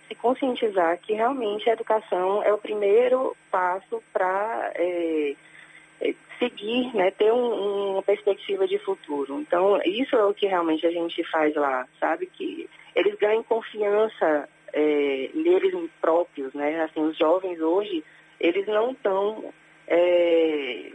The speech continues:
não veem essa perspectiva de futuro. Então, hoje, eles precisam ser, não adianta só ter essa experiência, sabe? Passar pela experiência de trabalhar no lugar. Eles precisam ter essa certificação. A qualificação é,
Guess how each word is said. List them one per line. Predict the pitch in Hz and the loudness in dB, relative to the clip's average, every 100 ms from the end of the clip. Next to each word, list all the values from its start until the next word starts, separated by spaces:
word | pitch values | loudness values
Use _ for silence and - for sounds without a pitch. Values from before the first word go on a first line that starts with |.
| - | 0
não | 220 240 | 0 2
veem | 202 233 | 2 2
essa | 196 | 2
perspectiva | 202 202 196 196 196 185 | -2 0 -2 0 -2 -2
de | 196 | -2
futuro. | - 180 165 151 135 127 - - | -2 -2 0 0 0 -2 -8 -2
Então, | 165 170 185 214 | -2 2 2 4
hoje, | 202 208 254 233 185 147 - _ | 4 4 2 0 -4 -4 -10 _
eles | - 202 | -4 -2
precisam | - 226 226 240 277 | 0 0 0 0 0
ser, | - | 2
não | 214 240 | 2 2
adianta | 240 240 262 269 | 0 -2 -2 -2
só | 220 202 | -2 -2
ter | 202 185 | 0 0
essa | 190 | 0
experiência, | 180 - 180 175 165 160 165 | -4 -2 -2 0 -2 0 0
sabe? | 170 170 | 0 -2
Passar | 185 170 - 196 | -2 -2 0 -2
pela | - 190 | -2 -4
experiência | - 185 175 185 190 | -4 -6 -6 -4 -6
de | - | -6
trabalhar | - 170 170 165 160 | -4 -2 0 0 0
no | 165 | -2
lugar. | 160 160 151 151 165 165 156 - - _ - | -6 -4 -2 0 0 0 -4 -8 -20 _ -4
Eles | - - | -2 -2
precisam | 214 - 226 233 | -8 -4 -2 -2
ter | 226 208 | 2 2
essa | 226 220 | 2 0
certificação. | 220 220 - - - 262 - 196 190 202 | -2 -4 -4 -6 -4 -4 -8 -8 -6 -4
A | 180 | -2
qualificação | - 226 233 220 190 185 - 165 165 175 _ - _ - | -2 -2 -4 -2 -2 -2 -2 0 0 -4 _ -20 _ -2
é, | 165 175 175 170 | 2 4 4 2